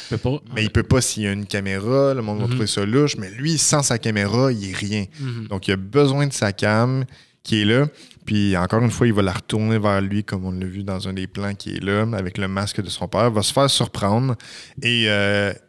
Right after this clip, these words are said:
Speaker 2: quand on va lui demander d'arrêter de filmer, il va aimer mieux quitter la chambre
Speaker 1: Oui.
Speaker 2: momentanément, parce qu'il est pas capable d'arrêter de filmer, il a besoin de filmer
Speaker 1: Il
Speaker 2: ce
Speaker 1: filme des
Speaker 2: gars-là,
Speaker 1: corridors,
Speaker 2: tu sais.
Speaker 1: il fait juste
Speaker 2: Ouais.
Speaker 1: filmer, il se fait dire, « Qu'est-ce que vous faites là ? Allez, allez à l'autre étage. »
Speaker 2: Ouais.
Speaker 1: Euh, ah ouais.
Speaker 2: Ben, moi, j'avais vu une critique sur M, sur I M D B, ok, d'un gars qui avait dit, ou une fille, peu importe,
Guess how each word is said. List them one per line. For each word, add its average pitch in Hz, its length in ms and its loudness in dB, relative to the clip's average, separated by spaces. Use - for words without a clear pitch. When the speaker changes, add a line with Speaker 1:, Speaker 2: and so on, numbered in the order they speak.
Speaker 2:
quand 135 100 0
on 139 60 2
va 127 100 2
lui 120 80 2
demander 120 240 0
d'arrêter 123 260 4
de 113 60 -10
filmer, 117 300 -2
il 180 80 0
va 117 160 0
aimer 127 180 0
mieux 147 220 2
quitter 214 500 0
la 143 160 2
chambre 143 580 0
Speaker 1:
Oui. 147 160 4
Speaker 2:
momentanément, 127 600 2
parce 139 120 0
qu'il 147 120 -4
est - 100 -10
pas 151 120 -10
capable - 420 -8
d'arrêter 104 380 -4
de - 40 -12
filmer, 110 300 -4
il 123 80 0
a 101 40 0
besoin 117 460 0
de 117 60 -4
filmer 107 300 -4
Speaker 1:
Il 131 40 0
Speaker 2:
ce - 60 -6
Speaker 1:
filme 147 140 4
des 143 100 6
Speaker 2:
gars-là, - 200 4
Speaker 1:
corridors, 127 340 2
Speaker 2:
tu 143 40 -6
sais. 123 60 -6
Speaker 1:
il 123 40 -4
fait 123 160 0
juste 123 140 2
Speaker 2:
Ouais. 113 80 4
Speaker 1:
filmer, 127 300 2
il 135 120 0
se - 60 -4
fait 123 140 0
dire, « 123 280 -2
Qu'est-ce 117 180 -6
que - 40 -8
vous - 60 -10
faites 123 200 -6
là ? 123 240 0
Allez, 117 280 -4
allez 110 180 -6
à 117 60 -4
l'autre 113 240 -4
étage. » 120 600 -6
Speaker 2:
Ouais. 107 100 -2
Speaker 1:
Euh, - 40 -4
ah 120 120 0
ouais. 139 80 -2
Speaker 2:
Ben, 127 120 2
moi, 139 120 4
j'avais 180 220 4
vu 135 80 4
une 170 100 2
critique - 260 -2
sur - 160 -4
M, 107 260 -2
sur 107 140 -8
I 120 120 0
M 135 120 2
D 110 120 2
B, 104 180 2
ok, 95 180 -6
d'un 107 220 -2
gars 117 160 -4
qui - 160 -8
avait 95 160 -4
dit, 104 340 -12
ou 104 140 -6
une 92 60 -8
fille, 117 180 -6
peu 113 100 -8
importe, - 320 -6